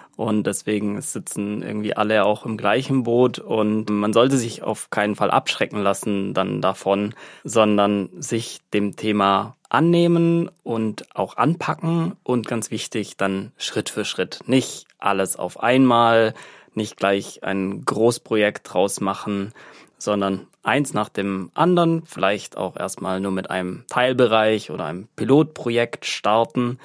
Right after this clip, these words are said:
und dann erstmal einen Überblick bekommen, bevor man irgendwie losrennt. Erstmal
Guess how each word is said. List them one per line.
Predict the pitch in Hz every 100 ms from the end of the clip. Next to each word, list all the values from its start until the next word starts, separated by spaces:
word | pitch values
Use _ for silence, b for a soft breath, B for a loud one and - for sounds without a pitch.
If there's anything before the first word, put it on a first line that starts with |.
| B
und | - 101 104 98 - - _
dann | 95 104 107
erstmal | 101 110 113 110 98
einen | 104 -
Überblick | - 143 151 143 117 -
bekommen, | 104 - 107 107 107 107 107
bevor | 104 - 104
man | 107 104
irgendwie | 101 101 87 104 101
losrennt. | 98 107 113 - 110 110 110 113 107 -
Erstmal | 98 101 - 101 101 95